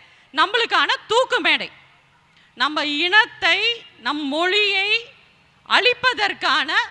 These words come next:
யுக்தியை அவங்க பயன்படுத்திட்டு வந்துட்டு இருக்காங்க. எதுக்காக அப்படின்னா, நம்மளுடைய மண், மொழி, இனம் காப்பதற்காகவே இவர்கள்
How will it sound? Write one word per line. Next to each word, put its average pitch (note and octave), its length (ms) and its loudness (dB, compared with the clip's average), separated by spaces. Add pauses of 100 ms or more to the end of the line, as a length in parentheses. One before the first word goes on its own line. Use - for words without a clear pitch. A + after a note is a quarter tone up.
(380)
யுக்தியை A4 680 2
அவங்க E4 400 0
பயன்படுத்திட்டு D#4 580 -4
வந்துட்டு C4 280 -8
இருக்காங்க. G3+ 400 -10 (640)
எதுக்காக G4 760 0
அப்படின்னா, F4 340 -6 (180)
நம்மளுடைய F4+ 960 -2
மண், E4+ 440 -6
மொழி, E4+ 520 -4
இனம் E4+ 460 -6
காப்பதற்காகவே E4+ 1500 0
இவர்கள் F4+ 640 0